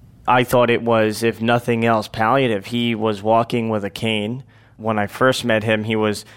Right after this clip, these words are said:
sort of using the cane a little bit, and then as I got to know him, I saw him much more dependent on the cane.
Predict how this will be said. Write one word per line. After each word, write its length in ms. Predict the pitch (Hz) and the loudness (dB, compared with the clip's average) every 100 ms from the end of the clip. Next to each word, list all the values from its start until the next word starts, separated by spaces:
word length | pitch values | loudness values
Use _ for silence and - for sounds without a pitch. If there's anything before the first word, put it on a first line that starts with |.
| - - _ | -20 -20 _
sort 280 | - 180 170 | -2 2 4
of 160 | 139 | 4
using 460 | 123 139 139 131 123 | 4 2 4 2 0
the 80 | 110 | -4
cane 300 | - 123 120 | -2 0 2
a 80 | 110 | 2
little 280 | 131 131 | 4 4
bit, 280 | 113 117 120 | 4 2 0
and 100 | 120 | 0
then 180 | 113 113 | -2 0
as 220 | 110 113 | -2 0
I 180 | 113 110 | 2 0
got 380 | - 135 120 117 | 0 0 2 0
to 100 | 117 | -4
know 280 | 110 113 117 | 0 2 2
him, 260 | 120 113 | 0 0
I 140 | 107 107 | 0 -2
saw 300 | - 113 113 | 0 0 2
him 360 | 107 104 101 | -2 -4 -6
much 320 | 110 120 120 | -2 -2 -2
more 180 | 120 113 | -2 -4
dependent 540 | 104 - 117 120 107 107 | -4 -4 -2 -2 -2 -2
on 180 | 101 | -4
the 80 | 95 | -6
cane. 440 | 107 117 113 104 | -10 -6 -4 -6